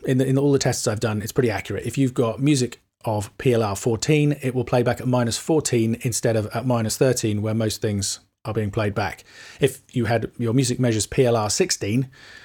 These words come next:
it's gonna play, get played back at minus sixteen, which is three D Bs lower than some of the loudest stuff, right?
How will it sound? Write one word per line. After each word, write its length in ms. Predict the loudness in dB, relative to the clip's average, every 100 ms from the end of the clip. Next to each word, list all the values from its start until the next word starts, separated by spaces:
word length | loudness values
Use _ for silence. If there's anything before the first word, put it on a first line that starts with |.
| -20 -6
it's 140 | -2
gonna 160 | 0 0
play, 180 | -2 -2
get 140 | -4
played 200 | 0 0
back 180 | 0 -2
at 60 | 0
minus 280 | 2 2 0
sixteen, 580 | -2 -2 -4 -4 -8 -14 -20 _ _ _ _ -8
which 220 | -4 0
is 480 | 0 2 0 -2 -6 -10 -20 -20 -20 -20 -16
three 280 | -4 0 4
D 120 | 4
Bs 300 | 2 -2 0
lower 360 | 0 0 -2 -4 -14 _ _ _ _ _ -2
than 340 | 0 0 -2 -6 -4
some 220 | 0 0
of 60 | 2
the 60 |
loudest 420 | 0 0 0 -2
stuff, 400 | -4 -6 -8 -12 _ -6
right? 280 | -2 -2